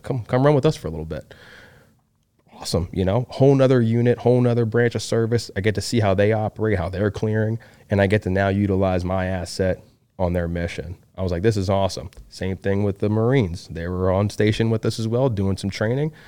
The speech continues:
The other handler, I was like, "Hey, man, you should go with them, and then we'll flip-flop." So we went everywhere to try to get ready. And then once we checked, you know, we're satisfied with that, it was, uh,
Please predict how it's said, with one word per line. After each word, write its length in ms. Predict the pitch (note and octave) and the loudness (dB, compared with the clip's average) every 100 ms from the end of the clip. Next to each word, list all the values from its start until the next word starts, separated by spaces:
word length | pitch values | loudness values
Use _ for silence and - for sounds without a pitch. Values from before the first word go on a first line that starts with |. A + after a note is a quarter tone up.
| - - - | -20 -16 -4
The 120 | G2 | 0
other 180 | F#2+ G2 | 2 2
handler, 340 | G#2 C3 D3 | 4 4 4
I 40 | |
was 80 | G#2+ | 2
like, 80 | G2 | 0
"Hey, 60 | F#2+ | -2
man, 140 | F2 | -2
you 40 | |
should 140 | F#2+ F2 | -4 -4
go 80 | F#2 | -4
with 120 | E2 | -4
them, 240 | G2 G2+ | -2 -2
and 100 | F#2 | -2
then 80 | E2+ | -4
we'll 100 | F2+ | -6
flip-flop." 540 | - E2+ D2+ - F2 - _ _ _ _ | -8 -12 -14 -14 -16 -18 _ _ _ _
So 200 | - E2+ | -2 0
we 480 | F2 F#2 G#2 F3+ G3 | 0 -2 2 2 4
went 280 | B2+ A2+ | 2 2
everywhere 520 | - G2+ A2+ A2 G2 F#2 | 0 -2 0 0 -2 -4
to 80 | |
try 220 | F#2 F#2 F2+ | -2 -2 -2
to 80 | |
get 140 | F#2 - | -2 -4
ready. 260 | F2 F#2 G2 | -4 -2 -2
And 100 | F#2 | -2
then 140 | F#2 | -2
once 280 | G2+ A2+ - | 0 -2 -2
we 400 | G#2+ A2 A2 G#2+ - - _ _ _ _ - | 0 2 2 0 -8 -20 _ _ _ _ 2
checked, 380 | A#2 G#2+ - G#2+ - - | 4 4 0 -14 -14 0
you 120 | A#2 | 2
know, 220 | E2+ E2 - - | 2 0 -6 -8
we're 220 | A2 G2+ | 0 0
satisfied 520 | - F2 G2 - A2 | 2 0 0 2 0
with 160 | G#2+ A2 | 2 2
that, 320 | B2 C#3 - _ - _ _ | 0 0 -4 _ -20 _ _
it 160 | G#2+ F#2 | -2 0
was, 300 | G2+ F#2+ F#2 | 0 0 2
uh, 400 | F2+ F2 E2+ | 2 2 -2